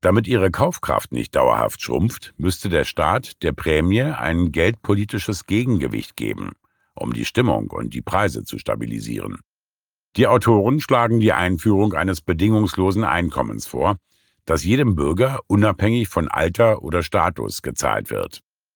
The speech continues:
Der Unterschied zu aktuellen Vorschlägen zu einem garantierten Grundeinkommen wäre,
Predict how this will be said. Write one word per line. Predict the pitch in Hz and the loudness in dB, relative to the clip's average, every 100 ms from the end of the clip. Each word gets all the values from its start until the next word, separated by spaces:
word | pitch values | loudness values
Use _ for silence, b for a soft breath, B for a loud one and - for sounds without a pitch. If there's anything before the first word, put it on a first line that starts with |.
| _ _ _ _ _ _ _ | _ _ _ _ _ _ _
Der | 69 76 67 | 0 2 2
Unterschied | 78 98 143 - 123 107 | 2 2 2 2 2 2
zu | 117 | 2
aktuellen | 90 - 104 90 117 113 | 0 2 2 2 2 2
Vorschlägen | 113 113 98 117 110 110 | 4 2 2 0 2 2
zu | 113 | 2
einem | 98 107 | 2 2
garantierten | 104 98 101 98 117 92 - | 2 2 2 0 -2 -2 0
Grundeinkommen | 95 110 90 95 98 101 98 98 | 2 2 2 0 0 0 0 2
wäre, | 87 87 98 110 | 2 2 4 2